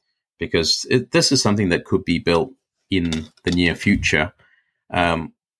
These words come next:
it just would take us, uh, a lot of money, a lot of launches. It'd be very heavy, uh, probably, and the amount of energy we'd get at the end for the cost that we would have spent wouldn't make it, you know,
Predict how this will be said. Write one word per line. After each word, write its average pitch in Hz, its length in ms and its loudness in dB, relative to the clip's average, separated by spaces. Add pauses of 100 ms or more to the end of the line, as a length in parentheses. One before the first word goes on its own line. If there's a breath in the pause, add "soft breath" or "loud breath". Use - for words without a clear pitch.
(100)
it 101 140 2
just - 280 0
would 104 160 2
take 92 280 0
us, - 320 -2 (640 soft breath)
uh, 82 240 -4
a 90 80 0
lot 95 160 2
of 85 100 -2
money, 90 400 2
a 87 80 -6
lot 87 220 0
of 85 80 -4
launches. 87 720 0 (120)
It'd 82 140 -6
be 85 80 -4
very 90 240 2
heavy, 85 500 -2 (400 loud breath)
uh, 82 180 -4
probably, 85 640 -4
and 85 380 -4
the 87 60 -2
amount 95 240 0
of 90 220 0 (140)
energy 101 360 2
we'd 85 180 0
get 90 160 0
at 82 120 -2
the 87 120 2
end 95 400 0
for - 160 -4
the 87 100 -4
cost - 400 -2 (120)
that 76 100 -2
we 85 100 -2
would 82 140 -2
have 78 100 0
spent 87 460 -2
wouldn't 87 320 -4
make 82 260 -2
it, 82 160 -2 (480)
you - 140 -6
know, 78 140 -6